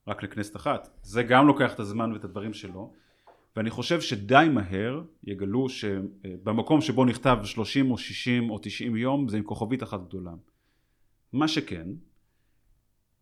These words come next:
יש מספר דברים, והוא לא מבוטל, שהם יוכלו להכניס בחוק ההסדרים.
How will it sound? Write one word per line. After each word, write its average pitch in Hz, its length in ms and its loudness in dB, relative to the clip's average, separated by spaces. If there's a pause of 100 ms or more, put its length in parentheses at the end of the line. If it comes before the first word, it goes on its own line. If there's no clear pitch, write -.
(180)
יש 135 360 2
מספר 113 360 -2
דברים, 92 460 -10
והוא 92 160 -6
לא 104 80 0
מבוטל, 90 500 -6
שהם 104 180 -6
יוכלו 143 200 -2
להכניס 143 240 -2
בחוק 127 260 -6
ההסדרים. 107 460 -8